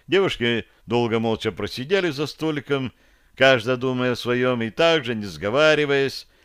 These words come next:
и молча разошлись по своим комнатам. Тара тоже осталась в гостинице, хотя, как она говорила раньше, у неё есть небольшая квартирка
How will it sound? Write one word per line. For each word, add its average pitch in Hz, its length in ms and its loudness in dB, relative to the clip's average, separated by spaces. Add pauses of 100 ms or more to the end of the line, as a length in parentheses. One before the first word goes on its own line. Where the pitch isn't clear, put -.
и 87 80 -8
молча 139 480 0
разошлись 107 600 -4
по - 160 -8
своим 135 320 -8
комнатам. 90 720 -6 (640)
Тара 156 240 4
тоже 160 300 -2
осталась 143 400 0
в 110 40 -12
гостинице, 120 880 -6 (460)
хотя, 123 580 0
как 104 220 -4
она 113 260 -2
говорила 104 400 -2
раньше, 117 400 0
у 101 80 -4
неё 107 180 -2
есть 107 300 -6
небольшая 107 400 -2
квартирка 101 760 -6